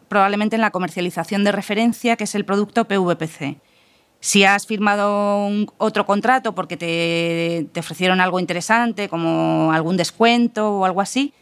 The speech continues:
entonces probablemente estarás en mercado libre. Pero efectivamente dices, "Bueno, no sé si he firmado algo, a lo mejor me dijeron", bueno, pues, eh, mira en tu factura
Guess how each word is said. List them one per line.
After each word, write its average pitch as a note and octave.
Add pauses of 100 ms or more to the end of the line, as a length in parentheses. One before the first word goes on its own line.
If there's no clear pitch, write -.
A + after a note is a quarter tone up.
(120)
entonces F#3+
probablemente G#3+
estarás F3+
en F3+
mercado D#3+
libre. C#3+ (580)
Pero F#3+
efectivamente B3+
dices, A3
"Bueno, A#3+
no A#3
sé D#4
si -
he A3+
firmado G#3+
algo, B3
a G#3+
lo G#3
mejor A3
me A#3
dijeron", G#3
bueno, G3
pues, - (420)
eh, G3
mira B3
en A3
tu A#3+
factura B3+